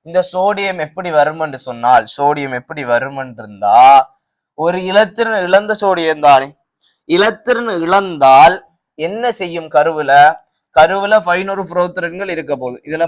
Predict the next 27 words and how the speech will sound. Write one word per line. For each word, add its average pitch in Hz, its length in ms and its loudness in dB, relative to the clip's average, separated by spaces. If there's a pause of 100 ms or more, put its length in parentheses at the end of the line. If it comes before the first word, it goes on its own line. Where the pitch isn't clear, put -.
பதினோரு 160 380 -6 (580)
புரோத்திரன்கள், 151 760 -6
பதினோரு 165 380 -4
நீரேற்றம் 156 600 -6
இருக்க 156 240 -10
போகுதானே. 139 560 2 (300)
கருவுல 147 440 2 (280)
பதினோரு 151 400 -2
நீரேற்றம் 147 540 -10
இருக்குது, 139 440 -8 (460)
சக்தி 175 280 -12
மட்டத்துல 156 480 -4 (220)
பதினோரு 156 360 0
இலத்திரன்கள் 147 560 -4
இருக்கிறதால 151 680 2
தான் 175 160 2 (100)
அணு 143 220 -4
நடுநிலையில 147 640 -8
இருக்குது. 156 360 -10 (160)
அணு 156 180 -6 (120)
எப்போதுமே 156 440 -12 (120)
நடுநிலையானது. 147 640 0 (720)
அதுல 143 240 2
முதலாவது 147 340 6
கிளாஸ்லயும் 139 420 0
நாங்க 120 200 -14
பேசியிருக்கிறோம். 135 580 -8